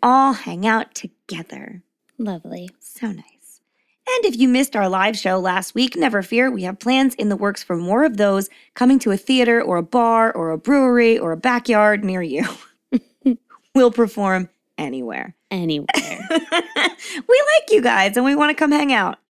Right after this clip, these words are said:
Speaker 1: And if there's a venue near you that you, like, want us to be at, let us know.
Speaker 2: Yeah.
Speaker 1: We can't travel everywhere, but, like,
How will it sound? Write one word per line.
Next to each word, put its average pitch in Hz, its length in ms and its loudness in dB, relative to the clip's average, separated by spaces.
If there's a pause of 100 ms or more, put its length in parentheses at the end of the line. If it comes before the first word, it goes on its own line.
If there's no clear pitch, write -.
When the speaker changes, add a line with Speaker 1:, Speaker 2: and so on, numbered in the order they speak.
(520)
Speaker 1:
And 285 160 2
if 247 80 -2
there's 339 180 0
a 277 60 0
venue 285 340 2
near 247 220 2
you 247 220 0
that 190 120 -4
you, 190 220 -4
like, 170 260 -6
want 175 260 -8
us 190 180 -8
to 165 220 -8 (220)
be 220 160 -4
at, - 320 -8 (640)
let 339 160 -4
us 427 160 -8
know. 440 420 -8 (100)
Speaker 2:
Yeah. 240 280 -6 (560)
Speaker 1:
We 226 80 -2
can't 247 240 -2
travel 175 280 -2
everywhere, 170 520 -4
but, - 200 -14
like, - 300 -14